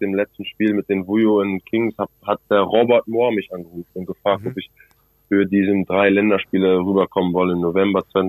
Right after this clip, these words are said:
Speaker 1: zweitausendsechzehn. Hab ich gesagt, ja, das passt. Und dann bin ich rübergekommen, diese drei Spiele gespielt und dann haben sie mir auch gefragt, ob ich jetzt für den Wild Titans spielen wollte und hab ich einfach gemacht, ja, wir machen es und dann hab ich mir einen Vertrag unterschrieben und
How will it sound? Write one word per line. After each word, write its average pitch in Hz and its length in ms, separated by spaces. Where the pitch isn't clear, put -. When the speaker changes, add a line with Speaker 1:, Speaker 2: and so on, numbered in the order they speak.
Speaker 1:
zweitausendsechzehn. 92 1000
Hab 92 120
ich 92 160
gesagt, 90 400
ja, 110 240
das 85 80
passt. 110 260
Und - 60
dann 95 100
bin 101 100
ich 98 160
rübergekommen, 127 680
diese 95 380
drei 92 180
Spiele 120 320
gespielt 110 280
und 104 160
dann 101 100
haben 107 120
sie 107 80
mir 104 160
auch 107 180
gefragt, 113 380
ob 101 80
ich 98 100
jetzt 104 280
für 101 80
den 98 280
Wild 98 280
Titans 101 360
spielen 85 300
wollte 78 300
und 76 180
hab 82 140
ich - 140
einfach 82 400
gemacht, 82 260
ja, 104 320
wir 85 140
machen 101 300
es 101 140
und 90 100
dann 85 80
hab 85 100
ich 87 160
mir 87 100
einen 82 140
Vertrag 110 420
unterschrieben 98 560
und 90 160